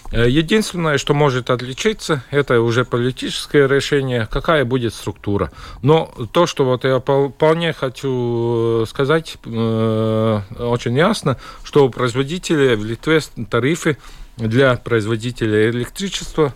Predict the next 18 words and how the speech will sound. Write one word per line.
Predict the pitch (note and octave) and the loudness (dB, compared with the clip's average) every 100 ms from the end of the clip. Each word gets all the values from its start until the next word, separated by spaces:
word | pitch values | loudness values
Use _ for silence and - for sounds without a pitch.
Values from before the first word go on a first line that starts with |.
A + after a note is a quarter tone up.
| - - | -10 -6
в | A2+ | 0
распределительных | B2 - A2 G#2 A#2+ C3 C#3+ - A#2+ A2+ A2 | 0 0 -4 -2 0 2 2 0 -2 -2 -2
сетях | - B2+ D#3 D#3 - - - - | -2 0 2 0 0 -4 -6 -2
не | A#2 C#3 E3 F3 - | 2 6 6 6 4
насколько | B2+ A#2 - A#2+ G#2+ G#2 | 0 -2 0 0 0 -2
ниже, | G2+ B2 D3 C#3+ | -2 -2 -2 -2
чем | - A#2+ A2+ | 0 0 2
в | |
Латвии. | G#2+ G2+ G2+ F2 - - | 2 2 0 0 2 2
Они | A2 C3 | 2 0
даже, | A#2 A#2 G#2+ G2+ - - - - | 4 2 2 -2 -6 -14 -12 -2
я | G2 | -2
полагаю, | F#2+ G2+ G#2+ G#2+ G2+ C3+ B2+ | 0 -2 4 4 4 4 2
немножко | A2 A2+ C3 - A2 | 0 0 0 -2 -4
в | |
некоторых | A2 C#3 - B2+ A#2+ - | 0 -2 -2 -4 -2 2
вариантах, | A2+ C3+ F3+ - - | 4 4 2 -2 -4
да, | A2 B2 B2 | 0 2 0